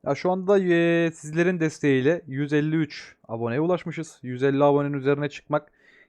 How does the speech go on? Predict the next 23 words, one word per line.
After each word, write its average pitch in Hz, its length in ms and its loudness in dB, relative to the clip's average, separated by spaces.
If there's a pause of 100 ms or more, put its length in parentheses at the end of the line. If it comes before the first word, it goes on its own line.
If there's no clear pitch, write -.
yeni 156 200 2
başlayan 143 440 2
birisi 120 280 -2
için 185 260 -6 (280)
özellikle, 117 680 -2 (720)
e, 110 560 0
çok - 320 -4
büyük 151 320 0
bir 156 140 4
adım. 135 260 0 (1300)
Ve 143 120 2
ben 165 100 6
hani 175 320 2
beklediğimden 170 600 2
çok - 340 -4
hızlı 170 280 0
bu 165 80 -2
seviyeye 139 320 4
ulaştım. 117 420 -2 (100)
Açık 113 280 -8
ve 127 100 0
net 127 160 -4
söyleyeyim. 113 320 -6